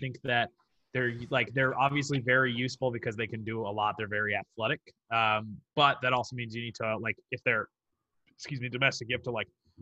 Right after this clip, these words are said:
play with them a lot. Um, so, like, sometimes you might not have the time for that, but then don't get a dog. I don't know what you're doing. Um, how, and then, uh, personality, they're almost, like, too energetic for me. Like, I like that, but also it's just a lot. Like,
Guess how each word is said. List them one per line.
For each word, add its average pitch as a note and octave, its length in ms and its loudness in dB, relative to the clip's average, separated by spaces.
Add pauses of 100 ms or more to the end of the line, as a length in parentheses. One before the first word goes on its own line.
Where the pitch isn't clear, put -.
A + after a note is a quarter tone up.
(100)
play C3+ 220 4
with A2 200 -4
them G2 260 -4
a G#2 60 0
lot. F#2+ 420 -2 (200)
Um, G#2+ 500 -2
so, A2 160 -8
like, G#2 160 -4
sometimes G3 260 0
you E3 60 -2
might F3 80 0
not F3 80 0
have E3+ 80 -2
the E3+ 60 -4
time E3+ 240 -2
for - 80 -10
that, F2+ 120 -6 (420)
but C3+ 100 -4
then D3 100 -2
don't B2+ 120 -2
get A#2+ 80 -2
a G#2 60 -4
dog. G2 180 -2 (100)
I G2 40 -6
don't G2 120 -6
know E2+ 80 -10
what D#2 80 -12
you're F2+ 100 -10
doing. - 380 -4
Um, B2 480 2 (360)
how, C#3+ 260 6
and D3 180 2
then, D3+ 260 4
uh, C3+ 260 4
personality, D#3+ 720 4 (320)
they're E3+ 140 10
almost, G#3+ 340 2
like, F#3+ 180 4 (180)
too D3 360 6
energetic F#3+ 600 2
for G#3 140 4
me. G#3 200 2
Like, C#3 180 4
I B2+ 80 6
like A#2 360 0
that, F3 220 6
but D#3+ 80 2
also C3+ 300 4
it's B2 120 -4
just - 280 -8
a A2+ 40 -2
lot. G2+ 400 2 (140)
Like, A2 120 -6